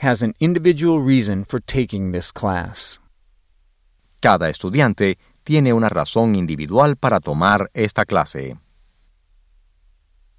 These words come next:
Speaker 2: Cada estudiante no debe asistir a la clase sin su libro.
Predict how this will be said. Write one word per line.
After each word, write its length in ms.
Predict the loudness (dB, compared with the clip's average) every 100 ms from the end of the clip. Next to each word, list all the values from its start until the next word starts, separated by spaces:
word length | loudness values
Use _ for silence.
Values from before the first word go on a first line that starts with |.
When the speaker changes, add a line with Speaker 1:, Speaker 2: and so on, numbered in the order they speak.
| _ _ _ 2
Speaker 2:
Cada 240 | 4 4
estudiante 760 | 2 -2 2 2 4 4 2
no 220 | 2 0 4
debe 240 | 4 4
asistir 480 | 0 -4 -4 -2 0
a 100 | -2
la 100 | -4
clase 420 | 0 2 2 -2
sin 220 | -4 -6 -4
su 140 | -2
libro. 480 | -2 -2 -6 -8